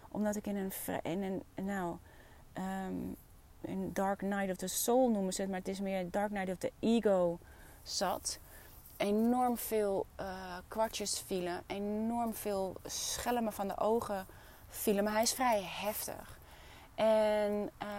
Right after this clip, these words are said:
en soms moet het. Soms moet je even ergens doorheen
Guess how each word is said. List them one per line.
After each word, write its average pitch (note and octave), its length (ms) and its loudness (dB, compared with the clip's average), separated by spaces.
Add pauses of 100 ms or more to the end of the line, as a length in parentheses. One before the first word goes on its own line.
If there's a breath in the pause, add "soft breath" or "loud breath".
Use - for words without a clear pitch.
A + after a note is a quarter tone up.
(280)
en G#3+ 120 -2
soms B3 340 2
moet A3+ 260 2
het. - 340 -4
Soms A3+ 260 -2
moet A3+ 260 0
je - 80 -2
even G3+ 320 -2
ergens G3 260 -2
doorheen G3 540 -4